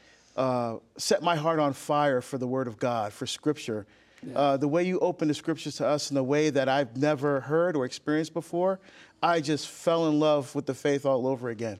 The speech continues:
Speaker 2: Oh, that's
Speaker 1: And so
Speaker 2: good.
Speaker 1: if you read my books, you see a lot of Scripture. My talks, I use a lot of Scripture.
Speaker 2: Mm-hmm.
Speaker 1: And now, uh, again, you, again, your inspiration, learning Hebrew and Greek, um,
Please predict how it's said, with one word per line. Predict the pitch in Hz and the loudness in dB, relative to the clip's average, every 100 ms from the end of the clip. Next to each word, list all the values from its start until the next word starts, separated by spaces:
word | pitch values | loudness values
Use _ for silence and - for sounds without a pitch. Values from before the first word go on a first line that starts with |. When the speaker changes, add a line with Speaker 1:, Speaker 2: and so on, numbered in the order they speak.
| - | -10
Speaker 2:
Oh, | 127 135 127 | -10 -8 -6
that's | 120 | 0
Speaker 1:
And | 151 | 2
so | 156 165 | 4 2
Speaker 2:
good. | 151 | 2
Speaker 1:
if | 165 | 0
you | 151 | 0
read | 220 254 | 2 2
my | 165 | 2
books, | 135 135 135 | 2 0 -2
you | 175 | -4
see | - | 0
a | 143 | 2
lot | 127 143 165 175 | 4 4 4 2
of | 165 | 0
Scripture. | - 170 160 | -2 -2 0
My | 151 143 | 0 0
talks, | - 196 - | 2 0 0
I | |
use | 147 139 | -2 0
a | |
lot | 139 135 143 143 | -2 0 0 0
of | |
Scripture. | - 156 151 127 110 - - - | -2 -4 -4 -6 -6 -10 -20 -16
Speaker 2:
Mm-hmm. | 107 101 | -8 0
Speaker 1:
And | 156 151 | 4 4
now, | 151 151 151 147 147 | 4 4 4 2 2
uh, | 139 139 127 | 0 0 0
again, | 147 180 170 139 | 2 2 2 0
you, | 147 214 240 | 2 2 2
again, | 143 143 156 | 2 2 2
your | 143 160 | 2 0
inspiration, | 156 147 147 147 143 | 0 0 0 0 0
learning | 143 143 | 2 2
Hebrew | 139 160 147 | 0 -2 0
and | 143 | 0
Greek, | 127 156 233 - - _ - - - - | 0 0 -2 -8 -20 _ -20 -20 -20 -4
um, | - 143 139 135 135 | 0 2 4 2 0